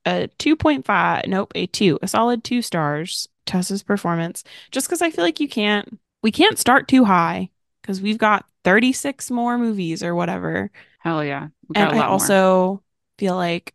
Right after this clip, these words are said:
Speaker 1: I can't accurately assess someone's, maybe I'll give her two point five 'cause that's fifty neutral. Yeah, two point five.
Speaker 2: I totally agree. I think that Tessa's somewhere in the two to two point five stars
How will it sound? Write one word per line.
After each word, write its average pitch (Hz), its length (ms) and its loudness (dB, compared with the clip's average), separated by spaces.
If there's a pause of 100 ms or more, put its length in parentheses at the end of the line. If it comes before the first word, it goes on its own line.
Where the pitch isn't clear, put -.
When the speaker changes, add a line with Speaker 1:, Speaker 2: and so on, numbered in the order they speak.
(120)
Speaker 1:
I 175 80 2
can't 175 500 -4
accurately 165 500 -2
assess 170 320 -4
someone's, 175 840 -6 (100)
maybe 240 160 0
I'll 269 80 4
give 269 100 4
her 208 80 4
two 202 140 -2
point - 220 -6
five - 240 -4
'cause 196 120 -10
that's - 380 -6 (300)
fifty 185 420 -4 (600)
neutral. 185 560 -4 (320)
Yeah, 165 160 2 (100)
two 226 160 -2
point - 220 -2
five. - 480 -4 (880)
Speaker 2:
I 202 60 2
totally 185 320 2
agree. 151 380 -2 (240)
I 175 100 0
think 185 220 -2
that - 160 -8
Tessa's 165 340 -2
somewhere 151 340 0
in 147 100 0
the 143 80 -2
two 151 280 -4
to 143 80 -10
two - 140 -14
point 147 220 -6
five 143 200 -2
stars 143 460 -4